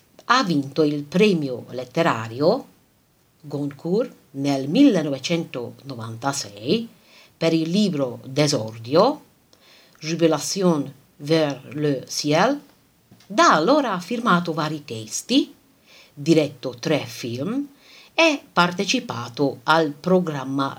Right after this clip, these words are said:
televisivo di France due, On ne pas couche.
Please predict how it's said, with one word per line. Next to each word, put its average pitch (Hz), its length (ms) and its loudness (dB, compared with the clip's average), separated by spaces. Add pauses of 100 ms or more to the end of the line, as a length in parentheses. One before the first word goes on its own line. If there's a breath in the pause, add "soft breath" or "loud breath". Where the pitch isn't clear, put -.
(120)
televisivo 139 760 -6
di 160 240 -6 (220 soft breath)
France 117 680 -4
due, 123 640 0 (840 soft breath)
On 180 340 8
ne 180 400 4
pas 220 340 -10
couche. - 520 -8